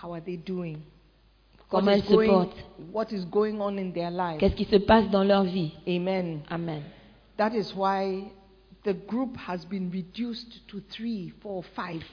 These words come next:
Speaker 2: C'est la raison pour laquelle le groupe a été réduit à deux, à trois, quatre, cinq.
Speaker 1: So that you can manage it.
Speaker 2: Pour que vous puissiez gérer.
Speaker 1: I'm sure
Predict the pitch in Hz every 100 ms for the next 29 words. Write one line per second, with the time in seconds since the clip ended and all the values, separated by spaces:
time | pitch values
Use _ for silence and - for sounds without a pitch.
0 | - - 185 185 190 226 285 277 226 208
1 | 220 214 190 233 233 196 196 208 196 190
2 | 208 180 175 208 - 190 - - 226 226
3 | 226 226 - 196 202 - 226 170 - -
4 | - 247 240 208 220 214 202 214 240 247
5 | 247 196 175 - - 190 226 233 220 -
6 | 226 196 160 214 185 202 165 - - 226
7 | - 302